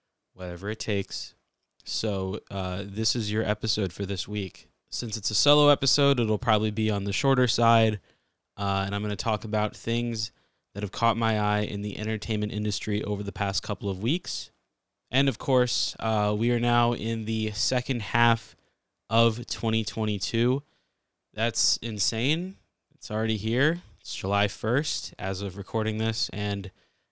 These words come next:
as of it hopefully going up. Um, yeah, it's been a pretty wild six months. We've had a lot happen in the real world, a lot of scary things, but also a lot of good.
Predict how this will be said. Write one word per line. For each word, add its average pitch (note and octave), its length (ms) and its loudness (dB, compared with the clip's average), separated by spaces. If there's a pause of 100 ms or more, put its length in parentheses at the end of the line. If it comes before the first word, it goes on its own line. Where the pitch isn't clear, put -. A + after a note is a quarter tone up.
(140)
as F#2+ 180 -8
of F#2+ 80 -4
it F#2+ 100 -8
hopefully F#2+ 540 -2 (420)
going F#2+ 320 -4
up. G2+ 220 -2 (760)
Um, A2 640 -2
yeah, D3+ 280 4
it's G#2+ 160 0
been D3 120 -2
a C3+ 60 -2
pretty D3+ 240 -2
wild B2 560 6 (160)
six - 460 2
months. A2+ 560 2 (360)
We've G2+ 120 -12
had A2 100 -2
a G#2 60 -2
lot G#2+ 360 2 (140)
happen A2+ 720 -2
in G#2+ 140 -2
the G2+ 100 0
real G#2+ 260 2
world, G#2+ 440 2 (120)
a - 20 -12
lot G#2 140 0
of F#2+ 80 -2
scary G#2 420 0
things, A2+ 580 -2 (500)
but F3 100 8
also E3+ 260 4
a - 20 2
lot C#3+ 200 6
of B2 100 -6
good. A2 300 0